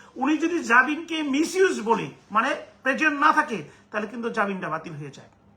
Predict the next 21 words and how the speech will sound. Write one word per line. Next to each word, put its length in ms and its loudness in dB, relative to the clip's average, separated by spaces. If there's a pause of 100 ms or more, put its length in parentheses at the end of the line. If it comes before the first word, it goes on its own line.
(360)
তখন 240 -2
কিন্তু 180 -8
মহামান্য 320 0
হাইকোর্টের 380 -4
কিছু 220 -14
বলার 300 -2
থাকে 200 -20
না। 100 -20 (460)
আর 400 8
যদি 420 -2
উনি 260 -2
রীতিমতো 760 -2
সেখানে 400 -6
উপস্থিত 480 -8
থাকেন, 240 -6
সেটা 240 -6
বাতিল 340 0
করার 260 -6
ক্ষমতা 360 -10
কারো 260 -10
নাই। 180 -14